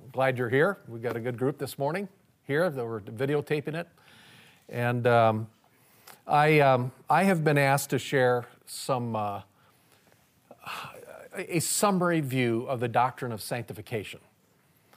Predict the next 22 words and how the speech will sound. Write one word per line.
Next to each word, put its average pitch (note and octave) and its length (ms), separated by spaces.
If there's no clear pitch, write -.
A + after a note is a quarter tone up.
And B2+ 160
I've B2+ 80
got B2+ 160
about B2 240
an B2+ 140
hour, C3 600
and C#3 120
I, C3+ 120
I C#3 120
might A#2+ 200
cheat - 360
a B2 60
little A2 220
bit G#2 140
on G#2 140
that, G#2+ 160
but F#3 120
about D3 200
an C3+ 100
hour C3+ 280
to B2 140
do B2 360